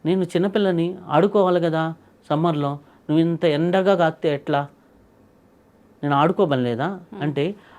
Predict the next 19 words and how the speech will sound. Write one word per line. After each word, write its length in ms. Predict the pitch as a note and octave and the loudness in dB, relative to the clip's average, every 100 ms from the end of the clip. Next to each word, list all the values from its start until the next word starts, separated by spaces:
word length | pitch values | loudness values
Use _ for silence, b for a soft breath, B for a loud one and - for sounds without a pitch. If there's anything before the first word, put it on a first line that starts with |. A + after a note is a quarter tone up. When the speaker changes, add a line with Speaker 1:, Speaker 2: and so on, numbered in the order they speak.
| b | b
Speaker 1:
ఆ 120 | B2 | -2
ఏరియాలో 540 | C#3 C#3+ D#3+ F3 E3+ F3 | 0 -2 -2 -2 -4 -4
మేఘాలు 400 | C#3+ C#3+ D#3 C#3 | -4 -4 -4 -6
వచ్చాయి. 280 | - - - _ _ _ _ _ _ _ _ _ _ _ _ _ _ _ _ _ _ _ _ _ _ _ A3 | -8 -18 -20 _ _ _ _ _ _ _ _ _ _ _ _ _ _ _ _ _ _ _ _ _ _ _ -16
Speaker 2:
అంటే 160 | G3+ | -10
వింటున్నాడు 760 | G#3 G#3 G#3+ B3+ A#3+ G#3 F3 D#3+ | -6 -6 -6 -6 -4 -4 -4 -4
Speaker 1:
ఆ, 400 | F3 F3+ G3 C#3 - | 0 4 4 2 -2
Speaker 2:
అమ్మాయి 320 | F#3 F#3+ G3+ | -6 -4 -2
Speaker 1:
ఆ 80 | G3+ | 0
Speaker 2:
మాటలకు 360 | F#3 D#3 E3 D#3 | 6 8 10 8
Speaker 1:
అమ్మాయి 240 | F3+ G3 | 6 8
మాట, 180 | G#3 G#3+ | 8 4
Speaker 2:
రియాక్షన్. 320 | C3 G3+ E3+ - _ D3 | 2 -4 -6 -12 _ 2
Speaker 1:
రియాక్షన్. 460 | F3+ E3 - A#2+ - B B | 4 4 0 -8 -8 B B
ఆ 100 | C#3 | 2
మేఘాల్లో 480 | E3 E3+ F3+ F#3+ F#3+ | 4 4 4 2 2
కొద్దిగా 300 | F#3+ D3+ E3 | 2 0 0
తుప్పర్లు 480 | E3+ F3 - F#3+ G3+ | 0 -2 0 0 2
పడిపోయాయి. 600 | E3 D3 E3 D3 A#2+ | 0 -2 -4 -2 -4